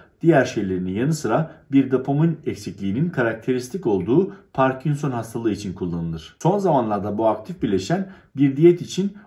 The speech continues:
optimal bir destek olarak tanıtıldığı için giderek daha önemli hale geldi.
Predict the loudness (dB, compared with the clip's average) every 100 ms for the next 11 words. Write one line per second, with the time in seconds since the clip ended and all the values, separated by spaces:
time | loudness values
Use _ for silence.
0 | -2 -2 0 2 4 4 2 2 0 -2
1 | -2 -2 -2 -4 -6 -2 -2 2 2 2
2 | -4 -4 -12 _ -6 2 4 4 2 -6
3 | _ 2 4 4 2 0 -2 -2 0 0
4 | -2 -4 -6 -10